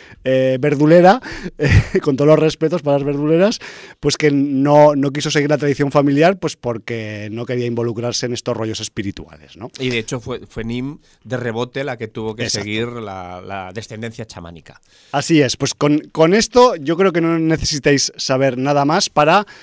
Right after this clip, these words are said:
Speaker 1: zambulliros, zambulliros <laughs> en, en, en The Medium. Y, y yo qué sé, yo debo deciros que al menos para mí, pues la inmersión en la película fue completa, tanto en la primera parte más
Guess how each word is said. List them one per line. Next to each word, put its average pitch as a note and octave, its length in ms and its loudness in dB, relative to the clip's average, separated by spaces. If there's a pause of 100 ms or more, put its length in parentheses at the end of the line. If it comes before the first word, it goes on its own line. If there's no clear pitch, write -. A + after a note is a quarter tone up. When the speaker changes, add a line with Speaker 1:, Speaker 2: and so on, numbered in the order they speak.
(160)
Speaker 1:
zambulliros, C#3+ 1000 0 (140)
zambulliros A#2+ 920 0 (300)
<laughs> - 180 -4 (180)
en, G3+ 300 -2 (640)
en, D3 420 2
en B2+ 200 -2
The B2+ 120 -4
Medium. A3 460 6 (500)
Y, C3+ 840 0
y C3+ 140 -6
yo D#3+ 100 2
qué D#3+ 120 -2
sé, D#3+ 340 0
yo D#3+ 340 0
debo D#3 340 0
deciros E3+ 640 2
que B2+ 560 0
al A#2+ 120 -2
menos D3 260 0
para D3 240 2
mí, F3+ 280 4 (500)
pues B2 340 -2
la A#2 480 -4
inmersión B2+ 460 -2
en C#3+ 60 -2
la C#3+ 100 -2
película B2+ 420 0
fue C#3 200 -2
completa, D3 640 2
tanto C#3+ 300 0
en B2+ 120 -2
la B2 100 -2
primera C3 320 -2
parte C3 560 0
más B2+ 440 -6